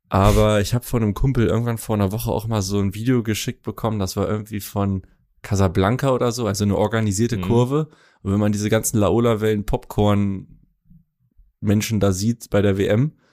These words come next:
Speaker 1: dann ist so eine organisierte Kurve dann doch irgendwie schon mal geiler. Und da freue ich mich wieder drauf. Ähm, auf Clubfußball, auf Derbys, auf,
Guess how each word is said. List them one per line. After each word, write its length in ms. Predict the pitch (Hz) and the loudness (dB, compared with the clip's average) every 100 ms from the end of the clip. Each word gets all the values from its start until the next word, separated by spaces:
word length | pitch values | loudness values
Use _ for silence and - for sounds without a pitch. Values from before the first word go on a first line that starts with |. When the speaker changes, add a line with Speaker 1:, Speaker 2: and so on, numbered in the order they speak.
| _ _ _ - | _ _ _ -2
Speaker 1:
dann 140 | 101 | 0
ist 180 | 80 - | 0 0
so 80 | 117 | 0
eine 100 | 113 | 2
organisierte 580 | 107 110 113 107 120 120 | 2 2 2 0 -2 -2
Kurve 300 | - 139 139 | 0 2 4
dann 160 | 123 | 2
doch 180 | 117 127 | 0 -2
irgendwie 260 | 107 120 117 | -2 -2 -4
schon 180 | - 117 | -2 -2
mal 120 | 107 | 0
geiler. 340 | 104 113 104 | 0 2 0
Und 140 | 98 - | -2 -4
da 100 | 113 | -4
freue 300 | - 120 123 | -6 -4 -4
ich 100 | 120 | -4
mich 180 | 120 - | -8 -2
wieder 180 | 117 | -2
drauf. 460 | 110 120 117 120 - - - _ _ _ _ | -2 -2 -2 -4 -10 -20 -20 _ _ _ _
Ähm, 560 | 98 95 92 95 92 - | -2 0 0 -2 -6 -6
auf 600 | 101 95 - - - - - | -4 -2 -4 -6 -12 -18 -4
Clubfußball, 640 | 120 - 123 113 117 104 | -4 -2 -6 -2 2 2
auf 160 | 98 - | 2 0
Derbys, 540 | 104 107 107 101 - | 0 2 -2 -4 -4
auf, 460 | - 98 95 - | -2 -2 -4 -10